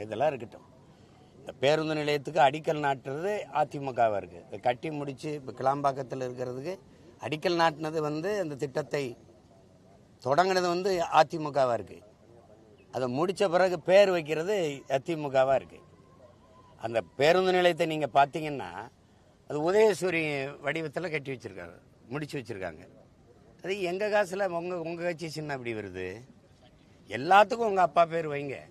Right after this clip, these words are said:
நீங்க கழிப்பிடத்துக்கும் குடிப்பிடத்துக்கும் தான் உங்க அப்பா பேர் வைக்கல, வைங்க. ஆனா உங்க காசுல இருந்து வைங்க, உங்க அப்பா காசுல இருந்து வைங்க. எங்க அத்தா அப்பா காசுல எடுத்து நீங்க உங்க அப்பா பேரை வைக்கிறதுக்கு நீங்க யாரு?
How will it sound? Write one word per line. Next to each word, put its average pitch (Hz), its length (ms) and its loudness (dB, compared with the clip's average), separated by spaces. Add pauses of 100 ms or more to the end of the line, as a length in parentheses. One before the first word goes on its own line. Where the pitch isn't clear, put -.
(140)
நீங்க 117 180 -2 (120)
கழிப்பிடத்துக்கும் 165 800 -4
குடிப்பிடத்துக்கும் 156 680 -6
தான் 190 100 -2
உங்க 160 160 0
அப்பா 151 220 0
பேர் 143 180 -6
வைக்கல, 123 280 -10 (140)
வைங்க. 185 300 0 (720)
ஆனா 127 160 -2 (200)
உங்க 208 300 2
காசுல 202 300 10
இருந்து 196 240 2
வைங்க, 123 200 -8 (140)
உங்க 117 200 2
அப்பா 202 160 10 (120)
காசுல 160 260 4
இருந்து 165 220 -4
வைங்க. 113 200 -6 (720)
எங்க 185 180 4 (120)
அத்தா - 180 6 (100)
அப்பா 190 160 4 (160)
காசுல 165 300 2
எடுத்து 156 300 -4
நீங்க 151 200 -4
உங்க 156 200 2
அப்பா 160 200 4
பேரை 139 180 -2
வைக்கிறதுக்கு 123 420 -8
நீங்க 123 140 -4 (100)
யாரு? 120 180 -4